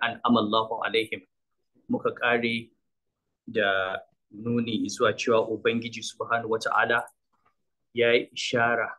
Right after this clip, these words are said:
kuma ya nuna mana cewa wanda yake kan wannan tafarki kada ya tsaya ya damu da waɗanda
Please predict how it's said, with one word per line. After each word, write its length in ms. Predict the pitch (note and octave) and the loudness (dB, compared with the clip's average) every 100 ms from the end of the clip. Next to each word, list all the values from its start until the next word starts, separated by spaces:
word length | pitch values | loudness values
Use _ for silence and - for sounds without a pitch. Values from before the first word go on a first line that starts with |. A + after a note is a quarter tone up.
| _ _ _ _ _ _ _ _ _ _ _ _ _ _ _ _ - | _ _ _ _ _ _ _ _ _ _ _ _ _ _ _ _ -10
kuma 160 | A#2 | -4
ya 200 | A#2 A#2 A#2 | -2 0 0
nuna 300 | A#2+ A#2+ A2 | 0 -2 -2
mana 160 | A2+ A2+ | -4 -6
cewa 400 | - B2 A2 G#2+ | -6 0 2 2
wanda 240 | A2 B2 A2+ | 4 2 2
yake 240 | A2+ A2+ | -4 -6
kan 160 | - A2 | -4 0
wannan 240 | A2+ A2 | 2 2
tafarki 560 | A2 - B2 A#2+ A#2 - _ _ _ _ _ | -2 0 0 0 -6 -8 _ _ _ _ _
kada 460 | - B2 A#2 G#2+ - _ - | -2 2 4 2 -4 _ -4
ya 160 | A#2+ | -2
tsaya 400 | A2 - B2 A#2 | 0 0 4 4
ya 240 | G#2+ G2+ G2+ | 2 0 -2
damu 480 | G2+ G2+ A2+ C3 - _ _ _ _ _ | -2 0 -2 -4 -6 _ _ _ _ _
da 220 | C4+ - G2+ | -8 -4 0
waɗanda 720 | A2 B2+ B2+ A2 G#2 F#2+ | 2 2 0 0 -2 -4